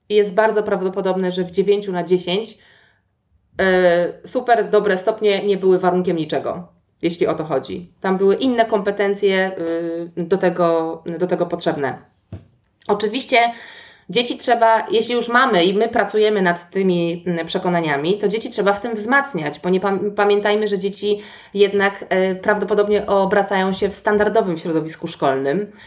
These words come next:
a standardowe środowisko szkolne jest nastawione na stopnie i jest nastawione na oceny. Choć tam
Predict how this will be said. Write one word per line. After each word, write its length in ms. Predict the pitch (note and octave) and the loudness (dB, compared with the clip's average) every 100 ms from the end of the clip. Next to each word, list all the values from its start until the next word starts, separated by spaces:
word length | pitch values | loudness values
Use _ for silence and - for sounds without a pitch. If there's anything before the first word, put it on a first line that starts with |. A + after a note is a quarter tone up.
| - - | -8 -4
a 80 | |
standardowe 480 | F#3 G#3 G3 F#3+ G#3 | 0 2 2 2 0
środowisko 460 | A3 G3+ G3+ G3+ G#3 | -2 -4 -4 -4 -6
szkolne 400 | - G3 G3+ A#3 | -2 0 2 2
jest 280 | E4 F4+ F#3 | 0 0 0
nastawione 460 | E3+ E3+ E3+ D#3+ | -2 0 0 0
na 120 | D3+ | -2
stopnie 460 | D3+ - C3 D3 G#2+ | -4 -4 -4 -4 -6
i 100 | D#3+ | -2
jest 200 | C4 D4 | -2 0
nastawione 380 | F#3+ F#3 F3 D#3+ | -2 -2 -2 -2
na 140 | D3+ | -2
oceny. 460 | D3+ - C3 A2 - _ _ - _ | -4 -4 -4 -4 -10 _ _ -20 _
Choć 220 | G3+ G3+ | -2 0
tam 200 | G#3+ G3 | 0 0